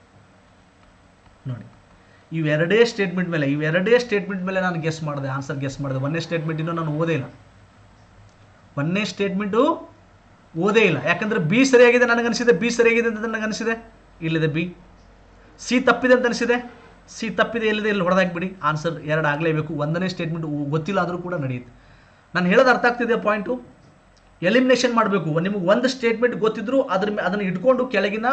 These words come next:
ಹೊಡೆದು ಹಾಕಿದ್ದೇ ಆದಲ್ಲಿ ನಿಮಗೆ ಆನ್ಸರ್ ಮಾಡೋದು ಭಾಳ ಈಸಿ ಆಗುತ್ತೆ. ಈ ಟೆಕ್ನಿಕ್ ನೀವು ನೆನ್ಪಿಟ್ಕೋಬೇಕು. ನಾನು ಹೇಳೋ ಉದ್ದೇಶ ಇದೆ, ಪದೇ ಪದೇ ಹೇಳ್ತಾ ಇದ್ದೀನಿ, ದಯವಿಟ್ಟು ಅರ್ಥ ಮಾಡ್ಕೊಳ್ಳಿ. ಪದೇ ಪದೇ ಹೇಳ್ತಾ ಇದ್ದೀನಿ, ಎಲಿಮಿನೇಷನ್, ಒಂದು ಸ್ಟೇಟ್ಮೆಂಟ್ ನೋಡು, ಫಸ್ಟ್ ಎಲ್ಲ ಓದಬೇಕು, ಎಲ್ಲ ಸ್ಟೇಟ್ಮೆಂಟ್ ಓದಬೇಕು. ಓದಿದ ಮೇಲೆ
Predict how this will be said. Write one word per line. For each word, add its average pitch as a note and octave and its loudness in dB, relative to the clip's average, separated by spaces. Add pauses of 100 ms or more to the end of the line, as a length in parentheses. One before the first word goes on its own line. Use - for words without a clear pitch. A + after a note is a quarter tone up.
(140)
ಹೊಡೆದು F#3+ 2
ಹಾಕಿದ್ದೇ G3 0
ಆದಲ್ಲಿ F3+ 2 (260)
ನಿಮಗೆ D3+ -8
ಆನ್ಸರ್ E3+ -4
ಮಾಡೋದು D#3 -4
ಭಾಳ D3 -2
ಈಸಿ C#3 -4
ಆಗುತ್ತೆ. C#3+ -8
ಈ G3+ -6
ಟೆಕ್ನಿಕ್ A#3+ -6
ನೀವು A#3+ 0
ನೆನ್ಪಿಟ್ಕೋಬೇಕು. F#3+ -2 (440)
ನಾನು D3 -4
ಹೇಳೋ F3+ 0
ಉದ್ದೇಶ E3+ -2
ಇದೆ, E3 0
ಪದೇ D#3 -4
ಪದೇ F3 -4
ಹೇಳ್ತಾ D#3+ -2
ಇದ್ದೀನಿ, D#3+ -4
ದಯವಿಟ್ಟು D#3 -4
ಅರ್ಥ C#3+ -6
ಮಾಡ್ಕೊಳ್ಳಿ. B2+ -8 (580)
ಪದೇ E3 4
ಪದೇ A#3 2
ಹೇಳ್ತಾ G3 2
ಇದ್ದೀನಿ, F3 2 (420)
ಎಲಿಮಿನೇಷನ್, F3+ 0
ಒಂದು D#3+ -2
ಸ್ಟೇಟ್ಮೆಂಟ್ G3+ -4
ನೋಡು, G#3+ -2 (100)
ಫಸ್ಟ್ A3+ 0
ಎಲ್ಲ A3+ 6
ಓದಬೇಕು, A3 6 (440)
ಎಲ್ಲ G#3+ 6
ಸ್ಟೇಟ್ಮೆಂಟ್ A#3+ 4
ಓದಬೇಕು. D#3 -2
ಓದಿದ A#3+ 4
ಮೇಲೆ F3 0